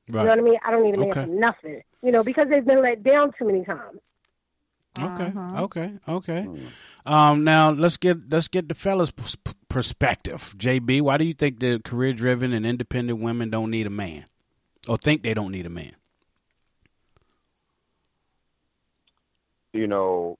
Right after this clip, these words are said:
Speaker 4: I, I, I agree with what the lady said. However, I think the situation is much deeper.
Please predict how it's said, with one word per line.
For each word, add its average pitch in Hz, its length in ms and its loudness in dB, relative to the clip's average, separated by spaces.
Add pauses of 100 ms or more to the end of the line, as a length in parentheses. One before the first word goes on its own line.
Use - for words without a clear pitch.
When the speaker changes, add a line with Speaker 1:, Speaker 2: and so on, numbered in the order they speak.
(100)
Speaker 4:
I, 107 160 -4
I, 87 160 0
I 104 220 -2
agree 85 320 -12
with 82 120 -12
what 82 160 -8
the 76 80 -14
lady 82 360 -8 (100)
said. 90 360 0
However, 80 580 0 (420)
I 92 80 -2
think 175 200 -4
the 110 140 -6
situation 98 580 -2
is 69 100 -12
much 92 220 -4 (220)
deeper. 95 340 -6